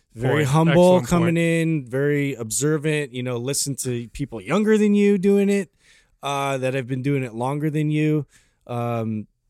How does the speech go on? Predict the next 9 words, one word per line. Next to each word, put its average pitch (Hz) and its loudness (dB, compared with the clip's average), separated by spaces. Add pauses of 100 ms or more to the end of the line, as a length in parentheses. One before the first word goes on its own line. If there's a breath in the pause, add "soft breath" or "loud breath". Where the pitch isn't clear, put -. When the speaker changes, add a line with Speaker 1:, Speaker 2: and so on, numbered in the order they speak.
Speaker 1:
you 120 -8
just 127 -2
have 123 -6
to 107 -6
be 107 -10
really 110 -4
open 110 -6
to, 104 -6
to 104 -10